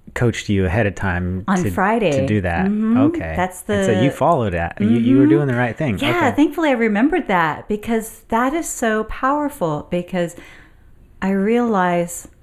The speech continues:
Speaker 2: and I'm, I'm gonna say, especially as a woman, but I'm sure as a man too, but as a woman, you know,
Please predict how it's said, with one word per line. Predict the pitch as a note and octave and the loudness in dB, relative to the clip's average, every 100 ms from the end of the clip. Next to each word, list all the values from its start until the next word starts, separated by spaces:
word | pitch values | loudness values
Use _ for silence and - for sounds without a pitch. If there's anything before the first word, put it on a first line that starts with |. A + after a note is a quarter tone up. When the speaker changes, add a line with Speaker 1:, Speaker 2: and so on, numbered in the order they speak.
| _ - - | _ -20 -6
Speaker 2:
and | G3+ | -2
I'm, | G3+ G3+ G#3 | 0 -2 0
I'm | G#3+ | 0
gonna | A3 G#3+ | 2 0
say, | G#3 F3+ | 0 -2
especially | F#3 - B3 - C#4+ | -2 -2 -4 -2 -2
as | G#3 | 0
a | |
woman, | F3+ F3 F3 F3 | 2 2 0 0
but | A3 | 0
I'm | B3 | 0
sure | C4 E4+ | 0 -2
as | D#4+ | -2
a | A3 | 0
man | F3+ E3+ F3 | -2 0 -2
too, | - D#3+ D3+ D#3+ - | -2 0 0 -2 -4
but | G#3 | -2
as | A3+ | 0
a | C4+ | 2
woman, | C#4 B3+ G#3 | 4 4 2
you | F#3+ | 2
know, | G3 | 2